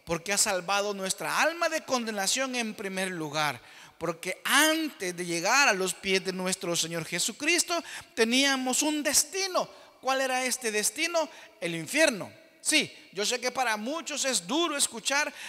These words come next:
que se hable hoy en día del infierno, pero déjeme decirle que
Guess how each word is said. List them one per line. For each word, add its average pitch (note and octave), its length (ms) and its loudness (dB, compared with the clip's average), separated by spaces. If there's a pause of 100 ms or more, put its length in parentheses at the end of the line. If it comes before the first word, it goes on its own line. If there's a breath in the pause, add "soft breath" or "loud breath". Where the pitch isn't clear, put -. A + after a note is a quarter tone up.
(120 loud breath)
que A#3+ 100 -2
se A3 160 4
hable D4+ 380 4
hoy C#4+ 220 0
en B3+ 180 -4
día D4 200 0
del C4+ 160 -2
infierno, B3 720 -4 (240 loud breath)
pero A3+ 200 0
déjeme C#4 360 -2
decirle C4+ 540 0
que A#3+ 280 -2